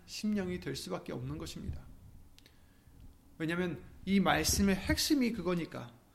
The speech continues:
예수님이니까. 이 말씀의 핵심이 예수님께 영광을 돌리는 것이니까. 그리고 그것은 바로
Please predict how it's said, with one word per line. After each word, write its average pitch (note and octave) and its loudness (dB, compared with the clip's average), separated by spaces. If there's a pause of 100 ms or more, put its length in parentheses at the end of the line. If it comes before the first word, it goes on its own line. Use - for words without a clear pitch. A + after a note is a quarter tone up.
(180)
예수님이니까. F3+ 4 (640)
이 G#3 4
말씀의 G#3+ 4
핵심이 A#3 4 (220)
예수님께 G#3 4
영광을 G3+ 6
돌리는 F3 0
것이니까. C#3+ -8 (920)
그리고 F3+ 2
그것은 D#3 -2
바로 D3 -2